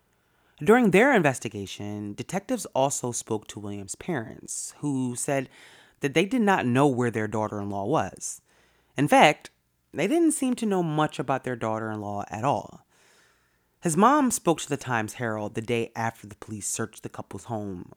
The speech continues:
which apparently was owned by William's parents. And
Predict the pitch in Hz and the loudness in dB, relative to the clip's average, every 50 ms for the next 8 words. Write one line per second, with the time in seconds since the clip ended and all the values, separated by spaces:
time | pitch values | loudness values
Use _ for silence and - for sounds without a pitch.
0 | _ - - 123 117 117 - - - - - - - 190 180 120 110 107 107 104 | _ -6 -4 -4 -4 -4 -8 -16 -16 -14 -6 -4 -2 -2 -2 -2 -4 -4 -6 -6
1 | - 107 113 107 - - - 151 185 202 175 135 110 110 104 101 101 107 101 101 | -6 -6 -6 -6 -6 -4 -2 0 2 2 2 0 0 -4 -4 -4 -6 -6 -6 -8
2 | 98 95 - - - 135 110 101 - - - - - - - - _ _ - - | -8 -12 -14 -14 -10 -10 -8 -8 -10 -14 -18 -18 -16 -16 -16 -18 _ _ -20 -20
3 | - - - - - - _ - 151 151 151 151 147 | -20 -20 -20 -20 -20 -10 _ 0 2 2 2 2 0